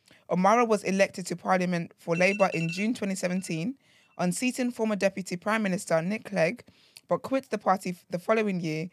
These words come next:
and became an independent after he was suspended by the party over comments he'd posted online before becoming an, an M P. Co-defendant Arnold, thirty, was found guilty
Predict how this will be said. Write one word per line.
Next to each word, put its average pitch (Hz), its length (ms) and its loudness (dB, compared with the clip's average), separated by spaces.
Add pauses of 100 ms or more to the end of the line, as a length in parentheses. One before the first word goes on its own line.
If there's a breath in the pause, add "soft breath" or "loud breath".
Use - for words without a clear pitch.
(280 soft breath)
and 180 140 0
became 202 280 0
an 185 160 -4
independent 185 720 -2
after 165 260 -4
he 180 140 -4
was 175 160 -8
suspended 196 540 -2
by 165 140 2
the 180 100 -2
party 156 480 -4 (360 soft breath)
over 165 180 0
comments 214 420 -2
he'd 175 180 -4
posted 175 320 -2
online 156 400 -4
before 165 240 -10
becoming 151 400 -6
an, 156 340 -8 (260)
an 151 200 -4
M 165 160 -4
P. 156 300 -12 (1000 loud breath)
Co-defendant 233 560 2
Arnold, 190 360 2 (100)
thirty, 175 280 -2
was 160 140 -6
found 208 300 0
guilty 180 480 -4